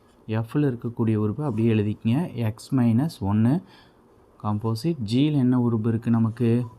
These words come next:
மூணு எக்ஸ் plus ஒண்ணு. இப்போ நான் முன்னது சொன்ன போல தான் இந்த X-ல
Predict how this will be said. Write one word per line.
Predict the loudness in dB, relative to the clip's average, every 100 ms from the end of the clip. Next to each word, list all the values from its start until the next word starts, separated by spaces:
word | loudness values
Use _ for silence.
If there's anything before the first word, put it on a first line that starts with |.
| -20 _ _ _
மூணு | -6 -2 2 2 2
எக்ஸ் | 2 -2 -8 -20 -20 -20 -20 -20 _
plus | -2 0 -2 -8 -20 -20 -10
ஒண்ணு. | -4 0 2 2 0 -4 -12 -20 -20 -20 -20 -20 -10
இப்போ | -8 -2 0 0 -2 -10 -20 -20 -20 -12
நான் | -6 0
முன்னது | 2 4 2
சொன்ன | 0 0 0
போல | 0 -2 0
தான் | 0 -2 -4 -8 -20 -20 _ -20 _ _ _ _ _
இந்த | -4 0 -2
X-ல | -4 -6 -4